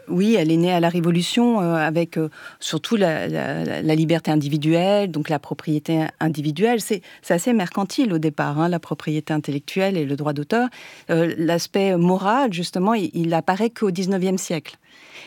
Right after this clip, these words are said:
Mais, euh, par propriété, je pense que vous, vous renvoyez aux droits fondamentaux et donc à ces garde-fous qui protègent l'humanité, parce que ce sont ça, c'est les droits fondamentaux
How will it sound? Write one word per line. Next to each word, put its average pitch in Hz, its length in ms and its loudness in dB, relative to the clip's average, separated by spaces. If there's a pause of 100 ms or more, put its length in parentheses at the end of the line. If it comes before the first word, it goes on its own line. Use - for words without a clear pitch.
(120)
Mais, 233 400 4
euh, 175 520 2
par 180 180 0
propriété, 214 560 0
je - 60 -2
pense 208 160 -6
que 202 100 -6
vous, 185 260 -6
vous 175 220 -8
renvoyez 196 380 0
aux 180 80 2
droits 185 220 0
fondamentaux 190 640 0
et 226 80 2
donc 196 240 -2
à 185 80 0
ces 202 160 -4
garde-fous 214 600 0 (440)
qui 214 260 0
protègent 220 500 0
l'humanité, 196 600 0
parce - 160 -10
que 180 100 -10
ce 170 140 -12
sont - 180 -8
ça, 208 300 0
c'est - 200 -4
les 160 120 -4
droits 165 180 -2
fondamentaux 165 600 0